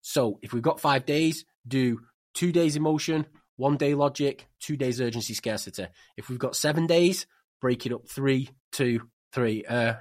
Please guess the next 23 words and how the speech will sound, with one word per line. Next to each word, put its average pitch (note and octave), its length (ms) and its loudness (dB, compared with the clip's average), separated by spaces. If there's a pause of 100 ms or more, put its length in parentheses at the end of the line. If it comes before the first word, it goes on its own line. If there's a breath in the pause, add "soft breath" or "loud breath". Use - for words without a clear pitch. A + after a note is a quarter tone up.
is A#2 100 -14
that - 140 -6
seven? C#3+ 320 0
That's - 280 -12
eight. G#2+ 300 -6
<laughs> - 40 -4 (1300 loud breath)
You G#3 140 -2
know G#3 160 8
what F3 120 8
I D#3+ 40 4
mean? D3 280 2 (220 loud breath)
And D#3 140 0
always, E3+ 280 8
always D#3+ 340 4
do F3 140 2
it F3 60 2
in D3+ 80 0
that C#3+ 140 -2
same C3+ 300 -2
specific C3+ 560 -4
emotion, C#3+ 360 0
because, B2+ 280 -2 (560 loud breath)
um, A#2+ 380 0